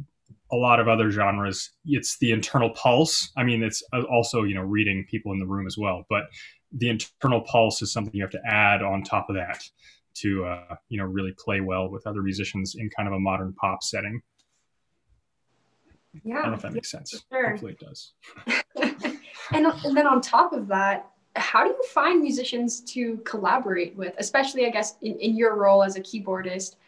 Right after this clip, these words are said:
Speaker 2: What has your been, been your experience, and what, what has worked the best for you?
Speaker 1: Um,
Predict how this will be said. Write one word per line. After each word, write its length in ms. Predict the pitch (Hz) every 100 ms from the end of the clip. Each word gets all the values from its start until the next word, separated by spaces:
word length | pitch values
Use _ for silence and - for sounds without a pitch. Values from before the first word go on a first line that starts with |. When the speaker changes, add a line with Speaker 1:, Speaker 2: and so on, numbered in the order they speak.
| -
Speaker 2:
What 120 | 226 262
has 100 | 247
your 120 | 277
been, 280 | 247 226 -
been 160 | 226 233
your 140 | 226
experience, 580 | 214 - - 233 196 196
and 140 | 208
what, 340 | 202 240 - - _ -
what 160 | 226 247
has 120 | 196
worked 360 | 196 208 -
the 80 | 208
best 380 | 196 190 - -
for 100 | 185
you? 420 | 180 196 - - - _ _ _ - - - _ _ -
Speaker 1:
Um, 640 | 120 123 123 123 131